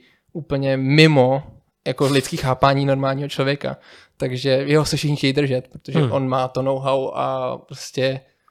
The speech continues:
Speaker 1: bla-, za mě blázen trošku, ale <laughs> v dobrém slova smyslu.
Speaker 2: No to rozhodně. Eh, Elon Musk právě kromě těch samozřejmě vesmírných letů SpaceX změnil i elektromobilitu a třeba podle mě celá Evropa a tady ty konzervativní značky, které tu působí, z něj mají noční můry.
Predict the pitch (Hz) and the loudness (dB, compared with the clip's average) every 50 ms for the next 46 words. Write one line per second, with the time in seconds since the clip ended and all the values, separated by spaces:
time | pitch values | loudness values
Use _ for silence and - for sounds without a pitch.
0 | _ _ _ _ _ _ _ _ _ _ _ _ _ _ - 196 214 156 131 - | _ _ _ _ _ _ _ _ _ _ _ _ _ _ -20 -16 -12 -12 -12 -10
1 | 151 143 139 160 160 151 139 156 160 127 131 135 135 - - - - 127 135 131 | -10 -10 -8 -8 -6 -6 -8 -8 -8 -10 -12 -14 -16 -20 -16 -14 -8 -4 -2 -2
2 | - - - - - - - 160 165 160 156 160 165 156 160 156 147 - 151 147 | 0 -2 -2 -4 -6 -2 0 2 2 2 0 -2 -2 -2 -4 -6 -6 -8 -10 -10
3 | 143 - 147 147 - - - - 151 135 143 147 139 120 117 156 170 165 147 175 | -12 -14 -16 -18 -18 -18 -8 -4 -2 2 4 4 4 4 4 2 2 2 2 0
4 | - 117 - 113 120 123 135 135 143 143 147 139 147 143 - - 156 143 135 135 | 0 0 0 0 0 0 0 -2 -2 -2 0 0 -2 -2 -2 -2 0 0 2 2
5 | 143 143 135 - 139 135 139 139 127 151 127 - - - - - - 135 135 123 | 0 0 -2 -2 -4 -4 -4 -4 -4 -6 -6 -8 -10 -14 -12 -10 -8 -6 -4 -4
6 | 131 131 135 135 131 123 123 - - 139 - 139 143 131 143 127 117 - 139 135 | -4 -4 -4 -4 -4 -4 -6 -8 -6 -6 -4 -4 -2 -2 -2 -2 -2 -2 -4 -6
7 | 131 - - 143 127 120 - 120 123 123 - - - 143 131 131 127 127 131 135 | -6 -8 -8 -8 -8 -6 -6 -6 -6 -6 -8 -10 -10 -10 -8 -6 -6 -4 -4 -4
8 | 135 139 139 139 143 139 - 139 135 135 - - 160 143 139 139 131 127 139 135 | -4 -2 -2 -4 -4 -2 -2 -2 -2 -2 -2 0 0 0 0 0 -2 0 0 0
9 | 131 127 - 135 127 127 131 151 165 175 - - 127 127 123 127 131 127 - - | 0 -2 -2 -4 -2 -2 -2 -4 -4 -6 -6 -2 -2 0 2 2 0 0 -2 -4
10 | 156 127 131 - - 135 123 127 127 131 131 123 - 147 131 127 127 - 139 127 | -4 -4 -4 -4 -4 -4 -4 -4 -4 -4 -6 -6 -4 -2 0 0 0 0 0 0
11 | 139 135 127 - - 131 123 123 123 117 117 - 127 123 123 - - - 131 123 | 0 0 0 0 0 0 2 2 0 0 -2 -4 -4 -6 -6 -6 -8 -8 -6 -4
12 | 127 127 123 123 - 127 127 131 131 127 120 - - 135 131 131 123 - 139 - | -4 -4 -4 -4 -6 -6 -6 -6 -6 -6 -8 -10 -10 -10 -10 -10 -8 -10 -10 -10
13 | - 131 - - 131 127 127 127 127 123 127 131 131 131 131 131 135 - - - | -10 -10 -8 -6 -6 -4 -4 -4 -4 -4 -6 -4 -2 -2 -2 -2 -4 -6 -6 -4
14 | 139 135 135 139 143 143 135 127 120 120 135 | -4 -2 0 2 2 4 4 4 4 2 0